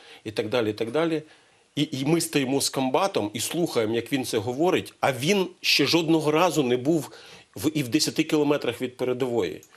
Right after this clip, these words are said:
Тобто треба розуміти, що не завжди все, що говорять люди, будь-які люди, в тому числі хлопці, які, припустимо, звикли, що за ними завжди доглядають батьки. Вони би звикли їм скаржитись на життя,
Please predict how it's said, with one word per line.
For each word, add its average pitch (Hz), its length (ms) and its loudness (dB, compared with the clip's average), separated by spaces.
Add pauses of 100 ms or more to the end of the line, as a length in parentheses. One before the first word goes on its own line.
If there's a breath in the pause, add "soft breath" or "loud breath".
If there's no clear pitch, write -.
(320 loud breath)
Тобто 147 240 0
треба 180 300 -2
розуміти, 170 560 0
що 127 320 0 (400 loud breath)
не 156 200 4
завжди 156 640 0
все, 143 280 -2
що 113 240 -2
говорять 120 580 0
люди, 135 440 -2 (340 soft breath)
будь-які 117 520 -2
люди, 95 240 -6
в - 80 -14
тому 156 240 0
числі 127 520 -2 (400 loud breath)
хлопці, 196 520 -2
які, 131 220 -2
припустимо, 135 500 -4
звикли, 131 400 0
що 107 300 0 (200 loud breath)
за 110 140 -4
ними 151 240 4
завжди 107 320 -4
доглядають 107 580 -2
батьки. 104 360 -6
Вони 120 180 -2
би 131 120 0
звикли 143 360 0
їм 131 100 0
скаржитись 131 540 -4
на 131 120 -2
життя, 185 440 -2